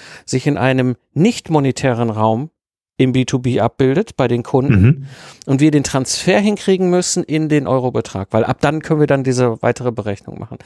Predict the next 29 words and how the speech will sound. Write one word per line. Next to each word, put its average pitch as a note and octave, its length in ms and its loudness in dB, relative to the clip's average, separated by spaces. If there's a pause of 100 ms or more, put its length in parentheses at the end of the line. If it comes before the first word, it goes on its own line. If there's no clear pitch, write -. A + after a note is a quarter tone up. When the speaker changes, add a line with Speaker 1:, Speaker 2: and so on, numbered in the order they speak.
(380)
Speaker 1:
Und A#2+ 120 -2
das C3+ 140 0
macht C3+ 240 -2
mir A2 420 0
wahnsinnig C3+ 560 2
viel A#2+ 180 -6
Spaß. - 540 -10 (640)
Aber, C#3 640 2 (560)
Speaker 2:
<laughs> - 580 -20
Speaker 1:
und B2 80 0
jetzt B2 140 0
komme C#3 200 0
ich - 60 -6
zu C#3+ 120 0
dem A#2 160 0
großen A2+ 360 -2
Aber, C3+ 440 2 (480)
das A#2 180 0
funktioniert A#2 640 -2
nur, G3 480 2 (280)
wenn A2+ 160 -2
du A2+ 140 0
weißt, C#3+ 600 0 (640)
dass A#2+ 160 -2
du B2+ 80 2
ein A#2 80 2
Ergebnis A2+ 400 -4
liefern B2 260 -10
kannst. - 400 -18